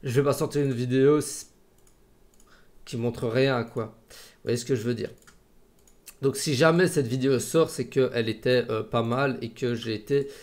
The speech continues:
j'ai eu pas mal de petits trucs. Donc, euh, voilà. En tout cas, euh, pour le moment,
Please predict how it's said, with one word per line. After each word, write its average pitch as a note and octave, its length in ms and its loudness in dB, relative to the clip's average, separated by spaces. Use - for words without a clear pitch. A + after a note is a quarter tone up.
j'ai A#2 220 -2
eu D3+ 40 -2
pas C3 160 0
mal C3+ 160 0
de C3 80 0
petits B2+ 220 -6
trucs. C#3 360 -8
Donc, - 180 -12
euh, G2+ 100 -2
voilà. G#2+ 360 -6
En A#2 100 -4
tout C3 160 -8
cas, D#3+ 480 2
euh, B2 920 4
pour C#3 200 0
le D3 100 8
moment, D3 800 0